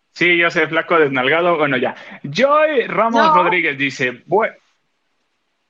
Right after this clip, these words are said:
Speaker 1: ¿Cuál es la que tú conoces, amiga?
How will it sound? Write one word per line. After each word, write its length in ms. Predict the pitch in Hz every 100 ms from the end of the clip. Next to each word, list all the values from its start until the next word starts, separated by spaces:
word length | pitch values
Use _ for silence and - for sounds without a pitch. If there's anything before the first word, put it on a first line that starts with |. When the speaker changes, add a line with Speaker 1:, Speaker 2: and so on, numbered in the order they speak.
| _ _ _ _ _ _ _ _ _
Speaker 1:
¿Cuál 220 | 160 185
es 60 | 202
la 100 | 180
que 100 | 151
tú 140 | 160
conoces, 420 | 170 165 156 143
amiga? 340 | 127 120 -